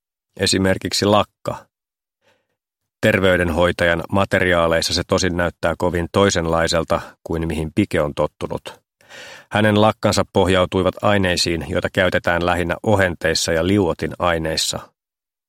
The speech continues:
Se on sen verran tuhtia tavaraa, ettei sitä voi säilöä mihin tahansa astiaan. Useimmista muovilaaduista se sulaa nopeasti läpi, mutta muuttuu nieltynä huumaavaksi gammaksi. "Onko sienet tuttuja?"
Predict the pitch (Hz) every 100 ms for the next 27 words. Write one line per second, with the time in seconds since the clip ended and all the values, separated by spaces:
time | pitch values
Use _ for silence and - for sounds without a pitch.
0 | _ - - 90 87 104 92 87 85 -
1 | 95 - 82 - 90 85 80 80 - 85
2 | - 87 85 82 95 90 82 80 82 78
3 | - 85 82 78 82 - - 78 - -
4 | _ _ _ - - - _ - _ _
5 | - - 113 98 110 95 92 98 98 113
6 | 101 95 95 85 85 - 87 - _ -
7 | 90 95 90 87 101 - 85 - 87 90
8 | 90 82 78 - 87 90 - 92 98 101
9 | 80 80 80 73 - 87 85 80 78 80
10 | - 76 101 92 78 71 - - - _
11 | _ _ _ _ _ _ _ _ _ _
12 | _ 127 131 156 107 80 - 82 - -
13 | 80